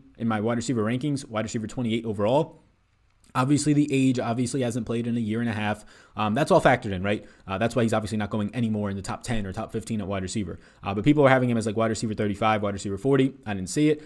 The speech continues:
So I'm higher than most people, I guess is the way to put that, consensus on A J Green. I'm not high on him this week, uh, in the matchup that he'll have to go out there against. Does not seem that appealing in my opinion. Not by any means. But yeah,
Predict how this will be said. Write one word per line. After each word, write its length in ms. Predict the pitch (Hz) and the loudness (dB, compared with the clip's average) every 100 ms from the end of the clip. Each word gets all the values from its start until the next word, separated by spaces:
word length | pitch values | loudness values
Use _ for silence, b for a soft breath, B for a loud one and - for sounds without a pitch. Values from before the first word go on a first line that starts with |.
| B | B
So 200 | - 147 - | -6 -4 0
I'm 160 | 175 | 0
higher 360 | 156 147 156 160 | 2 2 4 6
than 240 | 139 127 | 4 2
most 300 | 113 123 - | 2 -2 -2
people, 220 | 151 147 | -6 -2
I 80 | 135 | -2
guess 180 | 120 123 | -2 -4
is 60 | 123 | -2
the 60 | |
way 100 | 120 | -2
to 40 | 113 | 0
put 140 | 123 | 0
that, 220 | 143 - | 0 -2
consensus 680 | - 104 117 117 156 147 - b b | -4 -6 -4 -2 0 -2 -4 b b
on 200 | 95 117 | -2 0
A 120 | - 120 | 2 2
J 140 | 117 | 2
Green. 400 | 107 120 139 - | 2 2 0 -2
I'm 160 | 117 107 | -4 -2
not 200 | 117 - | -2 -2
high 180 | 123 123 | -2 0
on 80 | |
him 140 | 123 151 | 0 2
this 180 | 208 - | 0 2
week, 260 | 123 120 B B | 0 -2 B B
uh, 140 | - 104 | -6 -4
in 80 | 113 | 0
the 80 | 113 | 0
matchup 300 | 117 113 110 | 0 0 -4
that 80 | |
he'll 80 | 110 | -2
have 100 | 107 | -2
to 80 | 113 | -2
go 120 | 107 | 0
out 180 | 104 104 | 0 0
there 100 | 104 | -2
against. 420 | 98 101 98 - - _ _ _ _ _ _ _ _ - | -2 -4 -6 -10 -18 _ _ _ _ _ _ _ _ -4
Does 200 | 123 110 | 0 2
not 240 | 120 127 | 2 0
seem 180 | - 120 | 0 0
that 160 | 107 104 | 0 -2
appealing 300 | 110 104 101 | -2 -2 -2
in 60 | |
my 100 | 98 | -2
opinion. 420 | 95 101 95 90 90 _ _ _ _ _ _ _ | -4 -4 -4 -6 -12 _ _ _ _ _ _ _
Not 260 | - 104 - _ _ _ - | -6 -6 -6 _ _ _ -4
by 180 | 101 | -2
any 140 | 101 98 | -2 -4
means. 500 | 95 82 - - - - - _ - - _ _ _ _ | -6 -8 -12 -16 -16 -20 -20 _ -20 -20 _ _ _ _
But 200 | 113 107 | -2 0
yeah, 200 | 117 95 | 0 -2